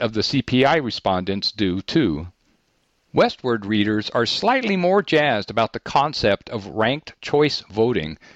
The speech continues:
with fifty-three point six percent saying they support the system, compared to the C P I's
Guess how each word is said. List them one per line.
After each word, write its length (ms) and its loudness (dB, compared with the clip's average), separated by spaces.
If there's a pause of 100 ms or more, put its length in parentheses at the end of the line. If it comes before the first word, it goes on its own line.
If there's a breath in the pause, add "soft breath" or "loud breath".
(160 loud breath)
with 160 0
fifty-three 560 0
point 260 -2
six 320 -2
percent 520 -2
saying 320 0
they 120 2
support 480 -4
the 80 0
system, 480 0 (300 loud breath)
compared 400 2
to 80 -6
the 160 -2
C 180 -2
P 220 2
I's 380 0